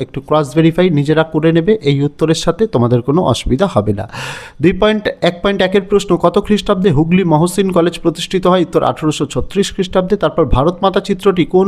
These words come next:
ঐতিহাসিক ঘটনার প্রেক্ষিতে অঙ্কিত? উত্তর বঙ্গভঙ্গ বিরোধী আন্দোলন। দুই পয়েন্ট এক পয়েন্ট তিন, ফরওয়ার্ড ব্লক কে প্রতিষ্ঠা করেন? উত্তর সুভাষচন্দ্র বসু। দুই পয়েন্ট এক পয়েন্ট চার, পুনা চুক্তি, আহ, গান্ধী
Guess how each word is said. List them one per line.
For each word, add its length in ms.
ঐতিহাসিক 520
ঘটনার 400
প্রেক্ষিতে 440
অঙ্কিত? 400
উত্তর 280
বঙ্গভঙ্গ 500
বিরোধী 340
আন্দোলন। 360
দুই 100
পয়েন্ট 300
এক 120
পয়েন্ট 200
তিন, 160
ফরওয়ার্ড 440
ব্লক 240
কে 120
প্রতিষ্ঠা 420
করেন? 300
উত্তর 180
সুভাষচন্দ্র 600
বসু। 220
দুই 200
পয়েন্ট 180
এক 160
পয়েন্ট 200
চার, 120
পুনা 220
চুক্তি, 400
আহ, 680
গান্ধী 260